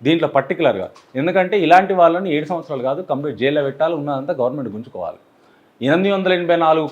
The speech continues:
కోట్ల కుంభకోణం గవర్నమెంట్కి వచ్చేదాన్ని తప్పుదో పట్టించారంటే ఎంత కుంభకోణం జరిగిందో చూడండి.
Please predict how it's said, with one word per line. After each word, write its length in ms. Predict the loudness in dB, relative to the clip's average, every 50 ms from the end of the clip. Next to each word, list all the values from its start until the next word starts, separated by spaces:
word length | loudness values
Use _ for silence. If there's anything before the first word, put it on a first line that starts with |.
| 0
కోట్ల 360 | 4 4 4 4 4 2 0 0
కుంభకోణం 720 | 2 0 -2 -2 -2 -2 -2 -2 -4 -6 -6 -4 0 4
గవర్నమెంట్కి 520 | 4 6 4 4 0 -4 -4 -4 -4 -6
వచ్చేదాన్ని 800 | -6 -6 -6 -4 -2 2 4 4 4 4 2 -2 -4 -4 -6 -8 -12 _ _ _ _ _ _ _ _ _ _ _ _ _ _ _ 2
తప్పుదో 320 | 2 2 4 4 6 6
పట్టించారంటే 840 | 6 6 4 2 -2 -4 -2 -2 -2 -2 -2 -2 -2 -2 -2 -4 -8 -14 _ _ _ _ _ _ _ _ _ _ _ -4
ఎంత 140 | 0 2 2
కుంభకోణం 500 | 2 2 0 -2 0 0 -2 0 0 -2
జరిగిందో 260 | -2 -2 -2 -4 -4
చూడండి. 340 | -4 -4 -6 -6 -8 -12